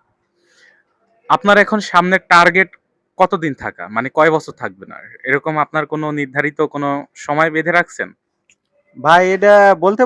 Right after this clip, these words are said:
Speaker 2: পারবো না, এখন আমি এক বছরও থাকতে পারি, দুই বছরও থাকতে পারি, বা এইরকম আর কি, ঠিক আছে? আমি কখনো সময় নির্ধারিত করে থুইনি। আল্লাহ যখন দেশে লিয়া যাওয়াই সময় হয়ে যায়, তখন চলে যাবো, এই আর কি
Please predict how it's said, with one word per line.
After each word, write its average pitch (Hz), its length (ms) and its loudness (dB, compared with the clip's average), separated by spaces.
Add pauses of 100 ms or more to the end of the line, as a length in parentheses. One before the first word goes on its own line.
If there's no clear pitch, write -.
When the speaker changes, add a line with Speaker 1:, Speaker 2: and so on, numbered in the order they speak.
Speaker 2:
পারবো 226 220 4 (100)
না, 156 60 4 (340)
এখন 170 180 0 (120)
আমি 170 160 -8 (280)
এক 160 60 -6 (100)
বছরও 208 340 -2
থাকতে 202 260 -4
পারি, 214 240 2
দুই 156 200 -4
বছরও 196 340 -6
থাকতে 196 220 -6 (100)
পারি, 208 180 -2 (160)
বা 143 100 2 (560)
এইরকম 175 320 0 (100)
আর 127 140 -6
কি, 123 160 -20
ঠিক 202 200 -6
আছে? 113 140 -18 (440)
আমি 147 120 -8 (100)
কখনো 147 260 -6 (340)
সময় 139 300 -10
নির্ধারিত 131 400 -12 (160)
করে 123 240 -10
থুইনি। 117 260 -16 (160)
আল্লাহ 151 260 -4
যখন 156 180 -10 (120)
দেশে 151 240 -10
লিয়া 180 240 0
যাওয়াই 180 220 0 (100)
সময় 170 260 -8
হয়ে 175 180 -6
যায়, 196 160 -8
তখন 139 260 -12
চলে 123 180 -12
যাবো, 107 140 -20 (200)
এই 139 140 -6
আর 110 100 -10
কি 120 60 -20